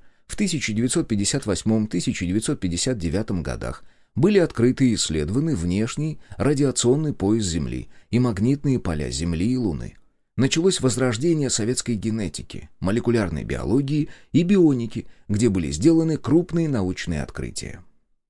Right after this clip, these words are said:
Академик Моисеев вспоминал: «Вообще, пятидесятые и первая половина шестидесятых годов были очень светлым временем для нашей научно-технической интеллигенции.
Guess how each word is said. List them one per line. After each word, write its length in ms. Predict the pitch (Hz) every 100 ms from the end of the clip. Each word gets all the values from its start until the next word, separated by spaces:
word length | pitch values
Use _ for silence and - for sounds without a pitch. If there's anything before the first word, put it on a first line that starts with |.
| _ -
Академик 500 | - 123 151 143 117
Моисеев 500 | 120 131 - 202 175
вспоминал: 640 | - 123 117 87 69 - - - _ _ -
«Вообще, 560 | 90 85 - 160 - - - _ _ _ -
пятидесятые 840 | 139 165 160 - 175 165 127 110
и 40 |
первая 360 | - 156 120 113
половина 460 | 104 110 123 113
шестидесятых 760 | 90 107 - 104 113 110 95 90
годов 400 | 95 - 165 - - -
были 220 | 123 175
очень 340 | 170 156 139 117
светлым 580 | - 107 120 - 78 71
временем 520 | 123 156 151 151 127 - -
для 240 | 117 120
нашей 360 | 127 139 - 117
научно-технической 1120 | 113 135 - 117 110 101 - 101 92 85 85
интеллигенции. 840 | 78 76 71 62 60 - - -